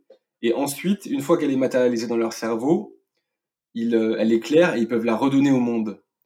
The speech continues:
Et, euh, ensuite, à la pensée extravertie, c'est des gens qui réfléchissent en même temps qu'ils parlent.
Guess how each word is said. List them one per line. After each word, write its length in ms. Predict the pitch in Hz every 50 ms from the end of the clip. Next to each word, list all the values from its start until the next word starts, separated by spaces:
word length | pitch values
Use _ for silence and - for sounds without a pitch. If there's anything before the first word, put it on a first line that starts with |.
| _ _ _ _ _ _ _ _ _ _ _ -
Et, 160 | 110 113 117
euh, 320 | 117 117 110 110 101 95 - -
ensuite, 280 | 107 107 - - -
à 40 | 127
la 100 | 117 113
pensée 280 | - 113 - - - -
extravertie, 760 | 156 147 143 - - - 127 117 113 110 - - 170 190 - -
c'est 200 | - - 131 120
des 120 | 120 117 113
gens 380 | - 120 139 165 208 220 - _ _ _ _ _ _ _ _ _ _ _
qui 140 | - - 160
réfléchissent 560 | - 147 151 151 160 147 143 - 185 180 -
en 80 | 135 123
même 160 | 123 123 113
temps 120 | 151 135
qu'ils 200 | - - - -
parlent. 300 | - 113 107 98 95 -